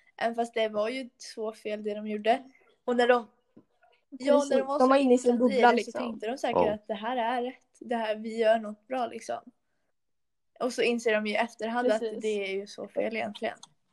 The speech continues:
Speaker 2: Ja.
Speaker 3: Ja.
Speaker 1: Ja.
Speaker 2: För det är svårt att säga hur man har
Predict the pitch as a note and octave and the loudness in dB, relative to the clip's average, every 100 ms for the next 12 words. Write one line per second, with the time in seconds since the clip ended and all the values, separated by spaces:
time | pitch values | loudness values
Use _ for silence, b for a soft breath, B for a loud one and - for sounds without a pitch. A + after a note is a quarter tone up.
0 | _ _ _ _ _ _ _ _ _ _ | _ _ _ _ _ _ _ _ _ _
1 | _ _ _ _ _ - - _ _ _ | _ _ _ _ _ -20 -20 _ _ _
2 | B3 A3+ - F2 - - B3 C#4 C#4+ D4+ | 6 6 2 -6 -10 -6 2 4 4 2
3 | C4 C4+ - D#4+ E4+ F4 E4+ F#4+ D#4+ A#3+ | -2 -2 -4 0 2 0 -8 -6 -4 -2
4 | B3 D4+ E4 | 0 2 2